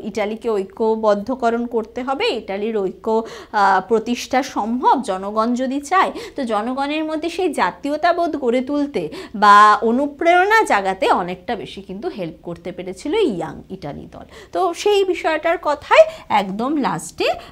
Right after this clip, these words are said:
আমরা পুরো আনসারে যা কিছু আলোচনা করলাম, সেটার একটা সামারি করে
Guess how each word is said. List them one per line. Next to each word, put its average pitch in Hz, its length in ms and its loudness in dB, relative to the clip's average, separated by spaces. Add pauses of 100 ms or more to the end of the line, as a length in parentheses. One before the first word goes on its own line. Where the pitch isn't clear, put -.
আমরা 180 320 -2
পুরো 247 320 -2
আনসারে 202 520 0
যা 190 280 -6
কিছু 208 280 -10
আলোচনা 185 600 -6
করলাম, 180 440 0 (260)
সেটার 349 500 -2 (120)
একটা 247 380 -6
সামারি 190 500 -6 (100)
করে 170 280 -2